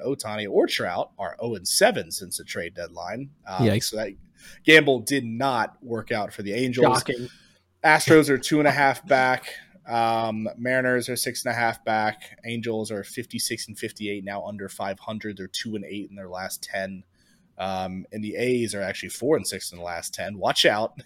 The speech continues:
Speaker 1: <laughs> Watch out, guys.
Speaker 3: Um,
Speaker 1: It's
Speaker 3: yeah,
Speaker 1: the
Speaker 3: so
Speaker 1: shitter
Speaker 3: the, the
Speaker 1: teams in
Speaker 3: Angel-,
Speaker 1: baseball are
Speaker 3: the
Speaker 1: playing
Speaker 3: Angels,
Speaker 1: well.
Speaker 3: Angels are in last place, is what I'm hearing. Based on, we only base standings on the last ten, and therefore the, uh, the Angels are in last place. So shout out to
Speaker 2: Yep.
Speaker 3: A's.
Speaker 1: Uh, also, shout out to the Athletics that have a better record away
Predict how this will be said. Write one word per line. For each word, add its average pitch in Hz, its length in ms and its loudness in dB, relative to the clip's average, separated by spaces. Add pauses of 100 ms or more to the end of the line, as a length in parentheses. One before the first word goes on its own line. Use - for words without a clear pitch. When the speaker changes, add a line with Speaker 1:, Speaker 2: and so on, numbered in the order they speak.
(240)
Speaker 1:
<laughs> - 300 -20
Watch - 220 0
out, 180 160 6
guys. 95 220 0
Speaker 3:
Um, 135 200 4
Speaker 1:
It's 151 80 2
Speaker 3:
yeah, 160 100 6
Speaker 1:
the 117 60 0
Speaker 3:
so - 160 8
Speaker 1:
shitter 185 140 12
Speaker 3:
the, 175 80 8
the 156 60 6
Speaker 1:
teams 160 40 4
in 165 140 12
Speaker 3:
Angel-, 196 240 12
Speaker 1:
baseball 139 440 6
are - 40 4
Speaker 3:
the 185 80 8
Speaker 1:
playing 175 140 10
Speaker 3:
Angels, 185 440 6
Speaker 1:
well. - 40 -14 (180)
Speaker 3:
Angels 180 320 6
are - 40 6
in 165 60 2
last 151 200 2
place, 107 280 2
is 123 100 -10
what 202 120 -4
I'm 190 80 -6
hearing. 139 160 0
Based 135 200 4
on, 151 140 2
we 160 140 8
only 196 160 10
base 160 240 4
standings 151 340 2
on 143 100 2
the 127 60 0
last 127 300 -4
ten, 165 260 -2
and 131 100 -8
therefore 131 380 0
the, 127 220 0
uh, 120 80 -4
the 120 220 -6
Angels 131 260 -6
are 139 40 -8
in 139 60 -10
last 143 220 -14
place. 170 240 -8
So - 260 -14
shout 139 200 -4
out 135 80 -6
to - 80 4
Speaker 2:
Yep. 143 80 6
Speaker 3:
A's. - 200 -12 (760)
Speaker 1:
Uh, 156 100 10
also, 180 240 8
shout 247 220 6
out 233 80 2
to 220 100 2
the 185 60 8
Athletics 143 400 4
that 160 80 4
have 156 100 0
a 131 80 2
better 151 480 4
record 127 380 0
away 117 560 -2